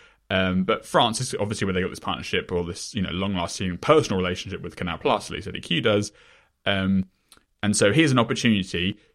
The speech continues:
to get a big distribution platform for Apple's content that they've already paid for, and there'll be some licensing costs, but, you know, relative margin of costs are relatively low.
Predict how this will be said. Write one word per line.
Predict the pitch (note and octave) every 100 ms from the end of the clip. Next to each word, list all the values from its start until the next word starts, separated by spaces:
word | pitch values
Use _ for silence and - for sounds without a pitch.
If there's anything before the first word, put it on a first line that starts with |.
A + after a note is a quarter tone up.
| _ -
to | - G2+ F#2 F2+ _ _ _
get | B2+ G#2+ - _ _ _ -
a | G#2+
big | A2 D3 C#3
distribution | C3+ - G2 A#2 A#2+ G2
platform | F#2 D#2 - E2+ G2 - _
for | - B2+
Apple's | B2 A#2 G#2+
content | B2+ A2+ F#2+ G#2 E3 _ _
that | D3+
they've | E3+ C4+
already | C3+ A#2
paid | B2+ B2+
for, | A2+ G2+ G#2+
and | A#2
there'll | A2+
be | B2
some | - A#2+ G#2
licensing | F2 - F#2+
costs, | G2 F#2 -
but, | A2
you | A#2+
know, | F#2
relative | A#2+ A2+ - F#2+
margin | F2+ F2 F2
of |
costs | F2+ F2 -
are |
relatively | D#2+ - G2+
low. | D#3+ C#3